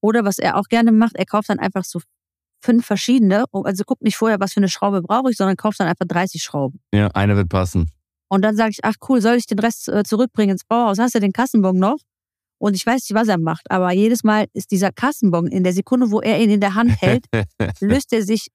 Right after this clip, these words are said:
Speaker 1: in Luft aus. Er verschwindet. Er hat ihn nie. Ich schwöre es dir nie. Er sagt, ja, er ist im, in der Jacke.
Speaker 2: Mhm.
Speaker 1: Dann gehe ich gucken, ist er nicht. Dann sagt er, er ist im Auto.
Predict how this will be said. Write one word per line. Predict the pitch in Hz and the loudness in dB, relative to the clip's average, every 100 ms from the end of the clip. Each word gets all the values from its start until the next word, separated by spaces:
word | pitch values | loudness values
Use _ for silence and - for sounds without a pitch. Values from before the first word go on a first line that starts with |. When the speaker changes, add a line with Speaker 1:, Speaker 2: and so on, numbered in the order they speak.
| _ - | _ -2
Speaker 1:
in | 202 196 | 2 2
Luft | 220 240 - | 2 -2 -4
aus. | 127 - - | -4 -4 -6
Er | 196 | -6
verschwindet. | - 202 262 294 165 _ _ - | -2 0 0 0 -4 _ _ -4
Er | 202 220 | -2 0
hat | 262 - | -2 -2
ihn | 254 233 247 | -2 0 0
nie. | 294 277 175 - _ _ | 2 0 -2 -6 _ _
Ich | 214 - | -8 -8
schwöre | - 190 285 285 285 | -12 -2 -2 0 -2
es | - 240 | -4 -6
dir | 240 214 | -2 -2
nie. | 202 208 247 202 - _ _ _ _ | -2 0 2 0 -4 _ _ _ _
Er | - 247 | -6 -4
sagt, | 285 269 262 | -2 -2 0
ja, | 233 214 | 0 0
er | |
ist | 226 | 0
im, | 214 196 190 | 0 -2 -2
in | 180 175 | -2 0
der | 175 | -2
Jacke. | 185 _ 311 - - | -2 _ -18 -16 -8
Speaker 2:
Mhm. | 104 104 120 - _ - | -2 0 -2 -6 _ -6
Speaker 1:
Dann | 196 196 - | -2 -2 -4
gehe | 202 247 | -2 0
ich | 226 | 0
gucken, | - 233 214 | -4 -4 -2
ist | - | -2
er | 170 | -2
nicht. | 147 170 - - | -2 -6 -14 -4
Dann | 190 | -2
sagt | 202 | 0
er, | 190 | -2
er | |
ist | 190 | -2
im | 180 | -2
Auto. | 190 - 247 | -2 -2 -6